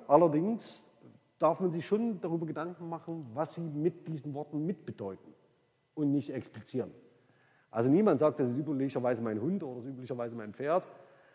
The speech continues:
ähm, sondern das kann hier unausgesprochen bleiben, weil es alle wissen. Das nächste, Sie sehen,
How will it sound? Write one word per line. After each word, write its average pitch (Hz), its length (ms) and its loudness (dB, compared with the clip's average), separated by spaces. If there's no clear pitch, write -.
ähm, 147 260 8
sondern 151 460 2
das 165 280 0
kann 160 220 4
hier 151 120 4
unausgesprochen 135 800 0
bleiben, 113 420 -4
weil 143 260 2
es - 320 -6
alle 120 300 0
wissen. - 220 -6
Das 131 140 8
nächste, 202 520 12
Sie 165 140 6
sehen, 196 420 10